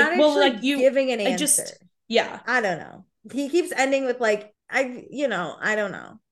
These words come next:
Speaker 2: Yeah.
Speaker 1: And so
Speaker 2: <laughs>
Speaker 1: Ariana's like, "Hey." So Lala wants to know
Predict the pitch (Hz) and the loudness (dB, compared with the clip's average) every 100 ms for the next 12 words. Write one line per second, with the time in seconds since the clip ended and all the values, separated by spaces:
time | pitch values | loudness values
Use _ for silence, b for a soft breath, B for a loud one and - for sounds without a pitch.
0 | _ b b 311 320 262 - - 294 262 | _ b b 4 4 2 -4 0 2 4
1 | 240 285 330 311 311 302 302 262 254 330 | 4 4 4 0 0 -2 -2 -2 -2 -2
2 | 440 - - _ _ _ b b - 311 | -2 -4 -12 _ _ _ b b -6 -2
3 | 320 330 349 339 330 330 - 311 311 311 | 0 0 0 0 0 -2 -10 -6 -2 0
4 | 269 226 226 | 0 0 -2